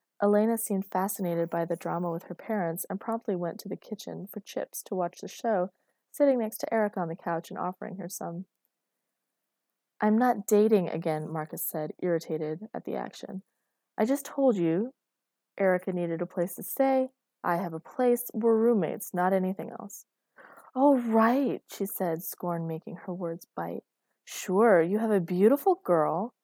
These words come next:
"Woman," interrupted Erica. "Fight the patriarchy, but thank you for the compliment." Nina glared.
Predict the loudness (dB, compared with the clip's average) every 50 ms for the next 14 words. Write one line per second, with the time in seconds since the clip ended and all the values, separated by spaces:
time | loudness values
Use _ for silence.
0 | _ _ _ _ _ _ _ _ _ -6 -2 0 2 2 2 0 -2 -4 -8 -12
1 | -12 -10 -8 -6 -4 -4 -4 -6 -8 -12 -8 -6 -6 -6 -6 -8 -8 -10 -10 -10
2 | -12 -16 _ _ _ _ _ _ 0 0 0 0 -4 -6 -6 -6 -6 -6 -6 -8
3 | -8 -8 -8 -8 -8 -8 -8 -12 _ _ -14 -12 _ -12 -12 -8 -8 -8 -6 -4
4 | -4 -4 -4 -4 -8 -8 -8 -6 -6 -6 -4 -4 -6 -8 -10 -14 _ _ _ _
5 | _ _ _ _ _ _ _ _ _ _ _ _ _ _ -4 -4 -2 -2 -4 -4
6 | -6 -6 -6 -6 -10